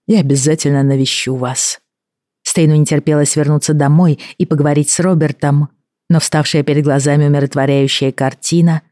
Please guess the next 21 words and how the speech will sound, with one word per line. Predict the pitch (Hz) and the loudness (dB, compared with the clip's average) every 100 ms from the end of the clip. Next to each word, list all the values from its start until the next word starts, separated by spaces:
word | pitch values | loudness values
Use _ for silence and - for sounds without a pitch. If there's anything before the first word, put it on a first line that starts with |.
| _ _ | _ _
песчаный | - 151 - 131 127 | -6 -4 -2 -2 -4
пляж, | 127 123 135 165 - - _ - | -4 -4 -4 -4 -8 -12 _ -4
звёздное | 147 147 131 127 | 0 0 0 0
небо, | 131 143 160 156 - - - | 0 0 0 -2 -4 -10 -2
лунная | 165 151 143 | 2 4 2
дорожка | 139 127 127 151 - - | 0 -2 0 0 -2 0
на | 170 | 2
воде, | 165 160 151 160 160 - _ _ _ _ - | 2 0 0 0 -2 -6 _ _ _ _ -4
напомнила | 190 247 233 208 | -2 2 4 4
о | 196 | 2
давно | 185 175 180 | 2 4 2
назревавшем | 175 147 156 147 143 - 139 | 2 0 0 0 -2 -2 -2
решении | 139 - 185 202 202 190 185 - - _ - | -2 -2 0 4 4 4 2 -4 -16 _ -4
и | |
подсказала | 226 - 214 190 190 175 | -2 -2 0 0 2 0
путь | 160 - | 0 -2
к | - | -2
выходу | 151 196 190 160 170 - | 0 0 0 0 0 -2
из | - 156 | -2 0
непростой | 160 143 143 - 139 | 0 0 -2 -2 -2
ситуации. | - 135 139 123 123 - 123 127 127 131 | -4 -4 -2 -2 -6 -6 -6 -4 -4 -6